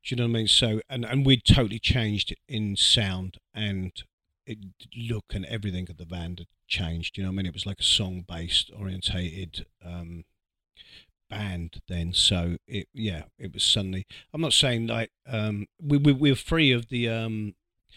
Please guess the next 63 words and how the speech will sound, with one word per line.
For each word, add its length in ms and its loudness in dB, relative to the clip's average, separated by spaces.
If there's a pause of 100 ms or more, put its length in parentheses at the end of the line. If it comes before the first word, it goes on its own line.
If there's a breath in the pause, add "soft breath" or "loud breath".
(240 loud breath)
I 40 -14
mean, 100 4
I 20 4
used 140 6
to, 100 2
everywhere 320 4
I 60 6
used 220 0 (180)
to 40 -6
go, 220 2
people, 360 -2
like, 320 -2
would 140 0
still 200 6
be 120 6
into 160 6
their 140 -2
breakbeat. 640 -2 (500 loud breath)
Do 40 -10
you 80 -4
know 80 4
what 40 4
I 40 4
mean? 100 2
It 40 -2
was 100 -2
like, 140 -4
"Why 160 4
are 40 6
you 140 4
only 180 2 (140)
playing 280 2
the 60 2
Big 240 4
Red 260 4
Breaks?" 680 2 (160)
I 880 -6
don't, 220 0 (240)
I'm 80 -10
not 140 -10
doing 240 4
that 80 2
anymore. 400 -4 (160)
<laughs> 180 -18
Do 100 -2
you 60 6
know 120 2
what 160 0
I 100 -20
mean? 80 0
It's 240 -4
like, 300 0
you 100 -4
know, 160 -4
and 140 -6 (380 loud breath)
people 220 0
always 240 4
remember 360 6
you 220 2
for 120 -8
that 240 -2
kind 240 -4
of 100 -6